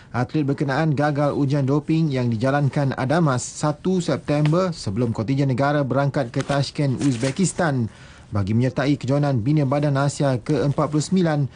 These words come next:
yang berlangsung dari dua puluh sembilan September hingga lima Oktober lepas.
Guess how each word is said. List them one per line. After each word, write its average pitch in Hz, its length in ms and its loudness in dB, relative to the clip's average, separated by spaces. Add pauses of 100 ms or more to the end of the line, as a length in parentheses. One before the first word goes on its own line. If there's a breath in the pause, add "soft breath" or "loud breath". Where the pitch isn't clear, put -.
(260 loud breath)
yang 107 160 0
berlangsung 135 480 0
dari 135 240 2
dua 120 160 -2
puluh 127 80 0
sembilan 151 320 2
September 131 560 0
hingga 123 320 2
lima 127 320 2
Oktober 135 400 0
lepas. 165 560 -2